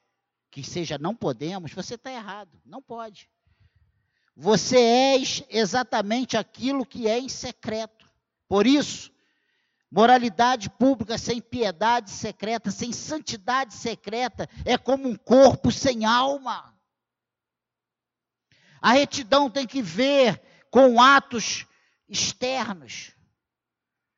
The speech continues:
Tem a ver, né? Tem que ver, tem a ver. Gente, eu escrevo e não consigo nem ler o que eu escrevi.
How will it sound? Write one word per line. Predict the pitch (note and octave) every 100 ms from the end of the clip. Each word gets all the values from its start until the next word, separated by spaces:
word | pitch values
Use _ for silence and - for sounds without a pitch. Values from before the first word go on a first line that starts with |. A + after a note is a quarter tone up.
| _ _ _
Tem | - B3+ C4+
a |
ver, | E3 D#3 G#3+ F3+ D3
né? | F3
Tem | - D#3+
que | -
ver, | G#2+ C3 C3+
tem | - F3+ G#2
a | C3+
ver. | D3 E3+
Gente, | D#3 A#3+ A3+
eu |
escrevo | G#3 - - A3 A#3
e | A#3 G#3
não | A3
consigo | G3+ E3+ G3+ G3+
nem | B3
ler | A3+ F3+
o | G#3
que | F#3
eu |
escrevi. | E3+ - B2 A#2 D#3